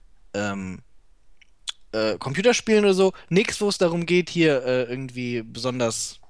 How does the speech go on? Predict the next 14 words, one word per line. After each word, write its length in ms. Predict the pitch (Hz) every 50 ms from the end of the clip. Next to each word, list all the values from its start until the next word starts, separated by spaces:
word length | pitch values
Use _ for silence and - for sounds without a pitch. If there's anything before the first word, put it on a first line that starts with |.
| _ - -
kompetitiv 600 | - 151 143 - 143 131 131 - - - 202 214
zu 140 | - - 196
sein. 160 | 185 190 185 180 - - - -
Ob-, 140 | - 131 127
obwohl 300 | - 123 120 123 143 156 151
vielleicht 360 | - 156 151 151 165 - -
ein 80 | 151 139
bisschen, 380 | 151 160 - - - 165 147 131
irgendwie 320 | 123 131 135 139 131 131
vielleicht 280 | - - 123 123 123 -
so 80 | 123
ein 60 | 117
bisschen 260 | 117 120 - - 110 104
so 140 | 104 101